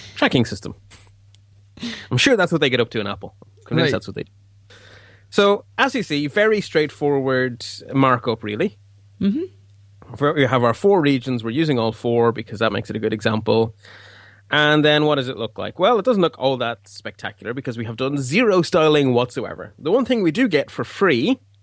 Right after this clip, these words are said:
Speaker 1: is that everywhere we use the T H has become bold by default. So without any, doing any more work, our headings already stand out.
Speaker 2: Oh, wh-, what caused that?
Speaker 1: Because we use the T H tag.
Speaker 2: Okay.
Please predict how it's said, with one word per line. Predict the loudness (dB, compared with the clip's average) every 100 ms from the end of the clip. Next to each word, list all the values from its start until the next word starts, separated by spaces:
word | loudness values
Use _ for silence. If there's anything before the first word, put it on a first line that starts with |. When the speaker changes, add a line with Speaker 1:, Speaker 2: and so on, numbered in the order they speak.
| -20 -20 -20 -2
Speaker 1:
is | 2
that | 2 2
everywhere | 2 4 2
we | 2
use | 0 -4 -4
the |
T | -4 -4 0
H | 0 0 -8 -4
has | -4
become | -2 -2 0 2
bold | 2 4 2 0
by | 0 0
default. | -2 -8 -12 -12 _ _ _ _ _ _ _ _ _ _ _ _ _ _ _ -4
So | 2 2 2 -4
without | 0 4 4 0
any, | -2 -2
doing | 0 0
any | 2 2
more | 2 2
work, | 2 0
our | 2 2
headings | 2 2 2 0
already | 0 2 2 0 0
stand | -6 -8 -8
out. | -10 -14 -20 -20 -20 -20 -20 -20 -6
Speaker 2:
Oh, | -2 0 0 -2 -8 -16 -2
wh-, | 0 0 -6
what | -4 0 0
caused | 0 -4 -2
that? | -2 -2 -6 _ -20 -20 -20 -20 -10
Speaker 1:
Because | 0 2 4
we | 4
use | 4
the | 2
T | -2 2 2
H | 2 0 -2
tag. | -2 -2 -10 -20 -20 -20 -20 -20 -20 -20 -20 -20 -20 -20 -20 -20 -20 -20 -20 -20 -20 -20 -6 -2
Speaker 2:
Okay. | 0 0 2 2 0 -2